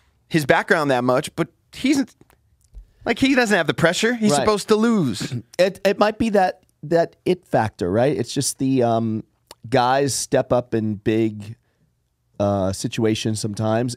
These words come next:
Speaker 2: and adrenaline is real, right? And it's like that rush that you get maybe in the, from your hometown or your home crowd or your home
Speaker 1: Awesome.
Speaker 2: country, or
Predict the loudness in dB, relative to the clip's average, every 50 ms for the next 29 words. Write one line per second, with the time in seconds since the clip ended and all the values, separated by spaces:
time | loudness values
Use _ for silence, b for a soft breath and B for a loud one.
0 | -6 -4 -2 0 0 0 -2 -2 -4 -8 -6 -2 0 0 0 0 0 0 0 0
1 | -2 -2 -4 -4 -2 -2 0 0 -2 -2 0 0 0 0 -2 -2 -4 -6 -6 -4
2 | -4 -6 -6 -2 0 0 0 0 -2 -6 -10 -8 -4 -2 0 0 0 -2 -8 -14
3 | -16 -10 -8 -6 -2 0 0 0 -2 -2 -2 -4 -2 0 0 -2 0 -2 -2 -4
4 | -6 -6 -8 -6 -6 -6 -6 -6 -6 -6 -6 -4 -4 -4 -4 -4 -4 -2 0 0
5 | 0 0 0 -2 -2 -2 -2 -2 -2 -2 -2 -2 -2 -2 -4 -4 -2 -2 0 2
6 | 2 2 2 0 0 0 -2 -2 -4 -2 -2 0 0 0 -2 -4 -6 -4 -2 -2
7 | -2 -2 -2 -2 -2 0 2 2 0 0 0 -4 -6